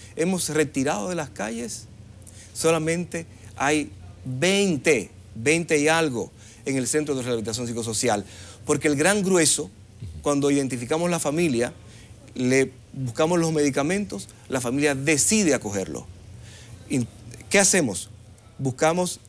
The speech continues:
el, eh, el médico y psicólogo más cercano a esa comunidad donde vive esa familia, le garantizamos los medicamentos y la familia decide llevarse a su familiar,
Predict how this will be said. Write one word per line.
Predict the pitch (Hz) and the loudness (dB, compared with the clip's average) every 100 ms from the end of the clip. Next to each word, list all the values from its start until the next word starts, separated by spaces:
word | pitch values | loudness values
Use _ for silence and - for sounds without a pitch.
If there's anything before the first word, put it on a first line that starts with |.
| - | -10
el, | - 147 139 - - - - - - | -2 -2 -2 -10 -20 -20 -20 -20 -6
eh, | 147 139 127 - 139 | -2 -2 -4 -10 -6
el | 156 139 | -4 0
médico | 170 220 196 202 202 202 196 180 | 0 0 0 0 0 0 -2 0
y | 156 139 | 2 2
psicólogo | 127 120 175 190 190 190 190 - - - - | 0 0 2 4 4 0 -2 -8 -18 -20 -14
más | - 135 185 | -2 2 4
cercano | - 170 135 185 180 175 | 4 2 0 0 2 2
a | 156 | 2
esa | 165 160 | 2 0
comunidad | 156 151 143 147 170 | -2 -2 2 4 4
donde | 160 143 131 | 4 2 2
vive | 170 196 | 2 2
esa | 160 | 0
familia, | 151 147 135 123 143 - - - - | 0 0 0 2 0 -4 -12 -10 0
le | 151 | 4
garantizamos | 151 143 135 185 185 | 4 2 0 0 0
los | 175 | 0
medicamentos | 175 165 165 160 185 196 - 196 - - - - - | -2 -2 -4 -4 -6 -6 -10 -14 -16 -20 -20 -18 -6
y | |
la | 131 | -4
familia | 127 123 143 147 | -2 -2 0 0
decide | 127 113 - 165 120 | 0 -2 -2 -2 -2
llevarse | 101 87 85 | -2 -4 -4
a | 82 | -6
su | - | -8
familiar, | - - - - | -10 -12 -12 -14